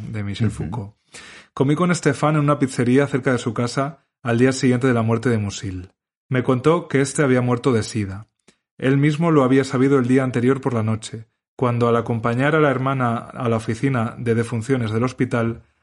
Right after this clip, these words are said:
Speaker 1: había leído al mismo tiempo que ella en el registro causa de la defunción, de la defunción, sida. La hermana había pedido que tacharan aquella indicación,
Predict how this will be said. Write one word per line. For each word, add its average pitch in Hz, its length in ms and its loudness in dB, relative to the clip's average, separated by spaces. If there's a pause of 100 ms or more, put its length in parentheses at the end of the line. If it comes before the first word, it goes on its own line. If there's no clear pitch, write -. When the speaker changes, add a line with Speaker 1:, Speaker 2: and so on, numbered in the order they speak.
Speaker 1:
había 127 280 4
leído 135 640 2
al 117 140 -4
mismo 135 320 -2
tiempo 127 340 0
que 120 140 0
ella 123 180 2
en 113 80 -2
el 110 80 -2
registro 127 640 -2 (340)
causa 139 360 2
de 117 80 2
la 113 100 0
defunción, 120 600 -4
de 131 100 0
la 117 80 2
defunción, 139 680 -2
sida. 107 500 -6 (640)
La 120 140 -2
hermana 160 440 0
había 135 340 2
pedido 139 320 2
que 143 100 0
tacharan 131 460 0
aquella 131 300 0
indicación, 110 680 -4